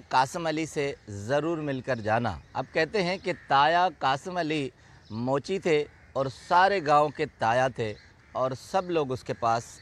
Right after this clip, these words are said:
आते जाते थे। अब चूँकि अशफाक साहब कहते हैं कि मैं शहर का पढ़ा लिखा था, मैट्रिक करके आया था,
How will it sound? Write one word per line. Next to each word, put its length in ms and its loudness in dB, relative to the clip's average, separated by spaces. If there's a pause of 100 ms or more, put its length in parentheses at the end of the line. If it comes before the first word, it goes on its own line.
आते 400 -2
जाते 380 2
थे। 220 -8 (360)
अब 220 -2
चूँकि 400 -2
अशफाक 360 4
साहब 280 2
कहते 300 0
हैं 180 0 (340)
कि 80 -2
मैं 200 -2
शहर 320 0
का 180 2
पढ़ा 260 2
लिखा 340 0
था, 260 2 (320)
मैट्रिक 480 -4
करके 340 -2
आया 300 6
था, 260 0